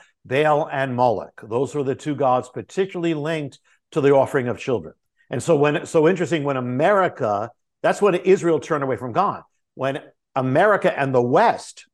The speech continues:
turned away from God, uh, you know, in the late twentieth century into the twenty-first century, what did we start doing? We start offering our children in the form of abortion.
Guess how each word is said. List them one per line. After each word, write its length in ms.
turned 280
away 160
from 220
God, 520
uh, 40
you 120
know, 80
in 80
the 100
late 300
twentieth 380
century 440
into 220
the 100
twenty-first 480
century, 520
what 240
did 80
we 100
start 300
doing? 320
We 140
start 400
offering 360
our 120
children 520
in 60
the 80
form 240
of 120
abortion. 500